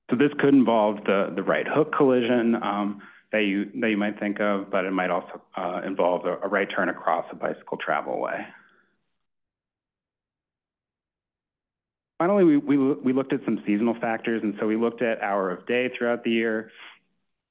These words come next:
um, and we found that bicycle crashes are really concentrated to the peak commute hours, um, that they increased in the morning and then in the evenings, um, and afternoons. And pedestrian crashes really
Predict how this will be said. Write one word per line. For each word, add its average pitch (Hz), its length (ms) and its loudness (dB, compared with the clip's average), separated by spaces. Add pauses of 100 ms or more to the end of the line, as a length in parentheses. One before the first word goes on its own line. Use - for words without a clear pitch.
(520)
um, 101 580 -4
and 120 100 0
we 113 160 0
found 117 400 0
that 110 180 -2
bicycle 117 320 -2
crashes 147 340 0
are 120 80 2
really 110 200 0
concentrated 107 580 -2
to - 80 -8
the 85 80 -10
peak 104 320 -6
commute 87 320 -6
hours, 147 380 2 (400)
um, 92 640 -4
that 95 180 -2
they 95 140 2
increased 98 480 -2
in 90 80 -4
the 82 60 -4
morning 98 520 -2
and 82 160 -4
then 87 140 -4
in 85 100 -8
the 78 60 -10
evenings, 107 600 -2 (600)
um, 90 160 0
and 92 120 0
afternoons. 131 680 2 (540)
And 127 160 0
pedestrian 147 400 0
crashes 135 440 -2
really 113 400 0